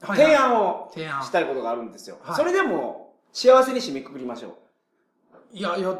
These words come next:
Speaker 2: いや、まあ、どうぞ、はい、どうぞ、どうぞ。
Speaker 1: あのー、天皇が住んでる皇居ってあるでしょ？
Speaker 2: はいはいはい。
Speaker 1: お堀があるんですよ。
Speaker 2: ありますね、でっかい堀が。
Speaker 1: お堀が。
Speaker 2: はいはい。
Speaker 1: 水が入ってて池みたいになってるんですよ。
Speaker 2: はい、鯉浮かんでますね。浮かんで、
Speaker 1: そう。
Speaker 2: こ-、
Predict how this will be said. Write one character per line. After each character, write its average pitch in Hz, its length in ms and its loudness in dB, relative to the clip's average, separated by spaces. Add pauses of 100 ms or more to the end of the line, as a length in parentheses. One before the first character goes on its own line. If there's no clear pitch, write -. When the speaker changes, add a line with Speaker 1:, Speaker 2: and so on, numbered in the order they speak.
(140)
Speaker 2:
い 196 60 -8
や、 190 100 -6
ま 190 260 0
あ、 196 80 0
ど 196 100 0
う 180 40 0
ぞ、 202 120 -6 (120)
は 214 160 0
い、 185 40 -4
ど 180 120 -2
う 190 60 0
ぞ、 170 80 -4
ど 190 120 2
う 185 40 2
ぞ。 - 340 -8
Speaker 1:
あ 214 120 6
の 165 1500 2
ー、 - 40 -20 (360)
天 214 140 -2
皇 262 80 0
が 185 80 2
住 160 200 -4
ん - 20 -4
で 151 80 -4
る - 60 -6
皇 294 180 0
居 - 80 -6
っ 110 40 -6
て - 100 -14
あ 101 40 -8
る 101 80 -10
で 87 80 -14
し - 80 -20
ょ？ 104 120 -12
Speaker 2:
は 208 160 -4
い 185 40 -4
は 175 40 -8
い 175 40 -6
は 170 140 -6
い。 - 140 -16
Speaker 1:
お 226 100 -2
堀 330 260 6
が 392 360 6
あ 139 60 2
る 123 80 -4
ん 104 140 -10
で 180 80 -20
す - 120 -18
よ。 - 140 -20 (100)
Speaker 2:
あ 202 100 -4
り 262 80 0
ま 285 100 -2
す 208 100 -6
ね、 160 220 -10
で 160 100 -12
っ - 80 -20
か 170 100 -6
い - 40 -6
堀 131 160 -14
が。 113 220 -14
Speaker 1:
お 120 100 -6
堀 131 280 -4
が。 120 100 -6
Speaker 2:
は 104 60 -8
い - 40 -8
は - 60 -8
い。 165 40 -4
Speaker 1:
水 170 220 -2
が 156 240 4
入 127 180 -4
っ - 20 -10
て 120 160 -10
て 120 80 -10
池 165 180 -6
み 127 120 -6
た 113 60 -10
い - 20 -12
に 104 40 -12
な 101 60 -14
っ - 40 -18
て - 80 -18
る 113 60 -10
ん - 40 -8
で - 60 -10
す - 80 -14
よ。 - 80 -10
Speaker 2:
は 196 100 0
い、 - 40 -2
鯉 156 80 -8
浮 - 20 -14
か 190 100 -4
ん 190 40 -6
で 185 80 -6
ま 175 120 -8
す - 100 -18
ね。 - 80 -18 (260)
浮 - 20 -20
か - 120 0
ん - 20 6
で、 262 140 6
Speaker 1:
そ - 80 -2
う。 240 300 0
Speaker 2:
こ-、 - 40 -6